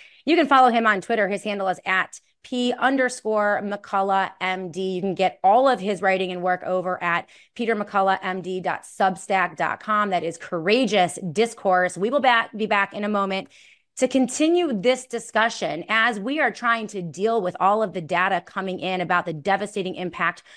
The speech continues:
of the covid nineteen vaccines to all areas of human life. They are on their way,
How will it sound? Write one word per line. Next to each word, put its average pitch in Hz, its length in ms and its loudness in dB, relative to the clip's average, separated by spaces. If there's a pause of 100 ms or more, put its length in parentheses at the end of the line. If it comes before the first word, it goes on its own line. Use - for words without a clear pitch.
(160)
of 196 80 -4
the 202 60 -2
covid 196 280 4
nineteen 185 520 -2
vaccines 170 640 -2
to - 180 -6
all 214 280 6
areas 180 560 2
of 175 300 0 (300)
human 190 680 2
life. 180 600 0 (600)
They 294 320 4
are 220 340 4
on 226 320 4
their 220 260 0
way, 185 460 0